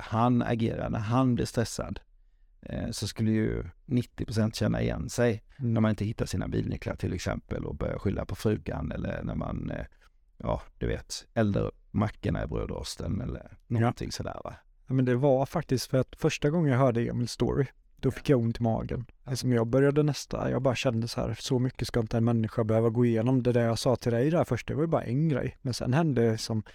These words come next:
Speaker 2: hans bror gick bort och det, det kom det ena efter det andra. Så i föreläsningen så pratade vi just om det här med att vi behöver, för det blir för tungt. Det är som en skräckfilm, får man ju paus från ibland. Det blir tension och sen blir det paus.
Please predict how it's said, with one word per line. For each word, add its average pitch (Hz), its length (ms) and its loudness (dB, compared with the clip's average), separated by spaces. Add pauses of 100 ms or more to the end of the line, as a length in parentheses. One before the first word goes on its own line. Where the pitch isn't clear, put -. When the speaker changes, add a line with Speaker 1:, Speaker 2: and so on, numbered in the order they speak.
Speaker 2:
hans 120 220 -6
bror 123 360 2
gick - 180 -2
bort - 400 -12
och - 140 -14 (400)
det, 135 160 -2
det 139 140 4
kom 120 280 2
det - 240 -2
ena 123 400 2
efter - 400 -4
det 127 80 4
andra. 135 340 2 (380)
Så - 140 2
i 127 60 8
föreläsningen 120 800 2
så - 120 -4
pratade 160 480 0
vi 214 100 4
just - 460 0
om 113 200 2
det 165 80 4
här 175 380 2
med 127 200 0
att 113 160 -2
vi 117 100 4
behöver, 117 640 2
för - 160 -12
det 127 100 2
blir 131 120 2
för 147 680 4 (120)
tungt. 117 340 0
Det 143 80 6
är 143 40 4
som 143 180 2
en 120 160 2
skräckfilm, 170 1200 0 (1300)
får 165 180 4
man 120 120 6
ju 123 60 2
paus 175 600 0
från 131 220 4
ibland. 123 340 0
Det 139 60 2
blir 139 140 2
tension 120 520 2
och 117 60 2
sen 113 140 2
blir 120 100 0
det 120 60 -4
paus. - 460 -10